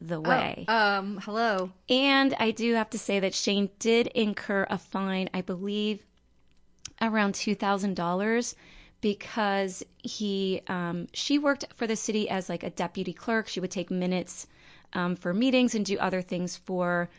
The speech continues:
Speaker 1: the city commission. And even though he wasn't her direct supervisor,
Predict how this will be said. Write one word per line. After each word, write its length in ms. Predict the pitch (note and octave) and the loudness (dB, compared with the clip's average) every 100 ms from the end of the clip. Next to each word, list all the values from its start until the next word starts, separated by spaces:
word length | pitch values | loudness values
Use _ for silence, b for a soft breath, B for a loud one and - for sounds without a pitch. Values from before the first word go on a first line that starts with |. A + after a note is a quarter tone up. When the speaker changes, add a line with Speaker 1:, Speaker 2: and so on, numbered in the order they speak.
| b b | b b
Speaker 1:
the 80 | - | -6
city 260 | F#3 G3+ G3 | -2 0 0
commission. 560 | G#3 F3+ F3+ F#3 F3+ - | 0 -2 -2 -2 -4 -2
And 280 | F3 F3 E3+ b b b | -4 -4 -6 b b b
even 280 | A#3 B3 B3 | 0 2 2
though 80 | A3+ | 0
he 140 | A3+ | 0
wasn't 280 | G3+ G3 F#3+ | 0 -2 -4
her 120 | G3+ | -4
direct 380 | F#3 F3 E3+ - | -4 -2 -2 -4
supervisor, 920 | - - F3+ G3+ G#3+ A3 A3+ A#3+ A#3+ | -4 -4 -2 -2 0 0 2 2 0